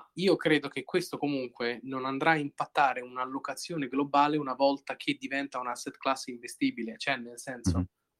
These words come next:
Speaker 1: una volta che i portafogli di investimento potranno per legge mettere una quota sui,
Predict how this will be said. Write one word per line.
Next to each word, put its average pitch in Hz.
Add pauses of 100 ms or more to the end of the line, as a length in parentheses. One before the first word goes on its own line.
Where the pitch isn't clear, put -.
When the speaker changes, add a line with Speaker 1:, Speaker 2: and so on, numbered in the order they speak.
Speaker 1:
una 131
volta 175
che 139
i 135
portafogli 143
di 139
investimento 135
potranno 135
per 147
legge 139
mettere 131
una 120
quota 131
sui, 143